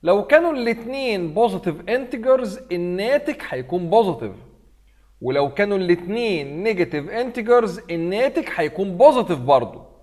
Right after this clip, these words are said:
ولو عندي الاتنين واحد بوزيتيف والتاني نيجاتيف او العكس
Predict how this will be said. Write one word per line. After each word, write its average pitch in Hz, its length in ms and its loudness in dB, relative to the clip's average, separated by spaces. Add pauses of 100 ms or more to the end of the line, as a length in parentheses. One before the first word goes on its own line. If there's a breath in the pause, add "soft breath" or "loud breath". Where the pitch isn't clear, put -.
(760)
ولو 202 300 6
عندي 269 360 0
الاتنين 226 720 -4
واحد 233 520 0
بوزيتيف 190 500 2
والتاني 196 480 -4
نيجاتيف 165 600 -2
او 262 200 6
العكس 156 680 -2